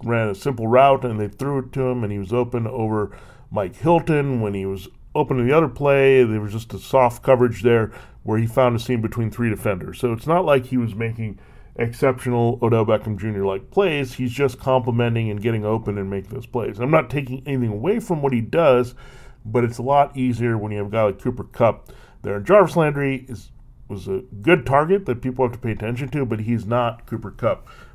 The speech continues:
with the way that he's number one. So Beckham looked like he'd settled in nicely as the number two, but there's a lot of reasons they wouldn't bring him back. With Robert Woods, they've invested a lot of money in Woods and Kupp. This team is not in very good salary cap situation, so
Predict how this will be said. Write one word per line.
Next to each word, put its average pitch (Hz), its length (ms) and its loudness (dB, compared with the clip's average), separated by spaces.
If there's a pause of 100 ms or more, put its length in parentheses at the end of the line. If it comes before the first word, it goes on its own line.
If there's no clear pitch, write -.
with 101 120 -8
the 110 80 -2
way 107 180 0
that 95 160 -2
he's 87 80 -12
number 92 220 -8
one. 95 300 -6
So 101 200 -4 (460)
Beckham 190 640 4 (260)
looked 185 220 4
like 180 180 6
he'd 135 160 -2
settled 147 300 0
in 139 260 -2
nicely 120 320 -2
as 95 80 -6
the 98 60 -8
number 92 220 -6
two, 214 260 -4
but 165 100 0
there's 143 160 0
a 135 60 0
lot 143 160 8
of 127 60 2
reasons 120 340 0
they 110 100 0
wouldn't 101 240 -4
bring 95 160 -8
him 90 80 -10
back. 127 480 6 (420)
With 110 160 -4
Robert 120 320 4
Woods, 120 300 6
they've 107 120 -2
invested 117 380 -2
a 98 100 0
lot 107 260 4
of 123 60 0
money 110 240 0
in 104 160 -2
Woods 110 220 -4
and 92 180 -8
Kupp. - 320 -6
This 110 180 -12
team 117 280 -4
is 92 160 -10
not 113 260 0
in 104 100 -2
very 107 200 -4
good 98 180 -8
salary 107 300 0
cap 120 280 -2
situation, 135 560 -2
so 107 240 -2